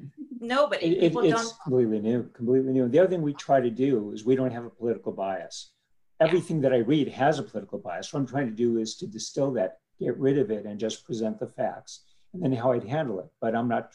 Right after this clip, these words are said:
Speaker 2: I'm not advocating one way or the other politically. And,
Speaker 3: Right.
Speaker 2: and
Speaker 3: And
Speaker 2: that's, I think it's a message that's sorely missed. Everything I read is so tinged.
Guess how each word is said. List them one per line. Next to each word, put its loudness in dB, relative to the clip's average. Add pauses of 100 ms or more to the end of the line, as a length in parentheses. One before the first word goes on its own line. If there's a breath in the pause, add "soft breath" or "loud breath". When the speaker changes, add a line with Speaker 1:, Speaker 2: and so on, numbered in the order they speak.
Speaker 2:
I'm -4
not -4 (320)
advocating 0
one -4
way -2
or -10
the -6
other -4
politically. -8 (640)
And, 0
Speaker 3:
Right. 0
Speaker 2:
and 0
Speaker 3:
And 2
Speaker 2:
that's, -2
I 2
think -4
it's -6
a -6
message -4
that's -6
sorely -4
missed. -6
Everything -2
I 0
read -4
is -10
so -4
tinged. -10